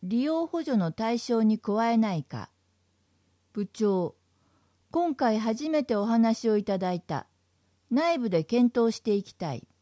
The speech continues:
その他、白石市政の現状、成果、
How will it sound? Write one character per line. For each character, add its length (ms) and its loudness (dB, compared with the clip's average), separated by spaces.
そ 220 -2
の 160 2
他、 400 -4
白 400 0
石 100 -2
市 260 -10
政 140 4
の 140 2
現 400 4
状、 300 0
成 300 -2
果、 360 -10